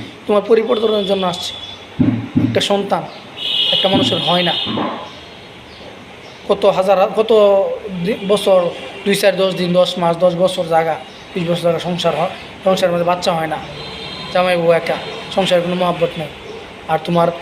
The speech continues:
আল্লাহর দেওয়া মহব্বত তুমি ফালায় তৈয়া পড়ো, তুমি কি মানুষ না?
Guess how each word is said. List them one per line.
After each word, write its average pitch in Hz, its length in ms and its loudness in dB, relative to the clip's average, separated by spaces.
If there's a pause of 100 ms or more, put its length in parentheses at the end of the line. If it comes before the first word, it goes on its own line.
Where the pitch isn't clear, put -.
(180)
আল্লাহর 185 280 2
দেওয়া 180 180 4
মহব্বত 175 460 0 (2750)
তুমি 170 480 0 (880)
ফালায় 185 220 4
তৈয়া 175 300 0
পড়ো, 156 200 0 (600)
তুমি 185 140 2
কি 180 240 -2 (840)
মানুষ 170 300 -2
না? 170 100 -2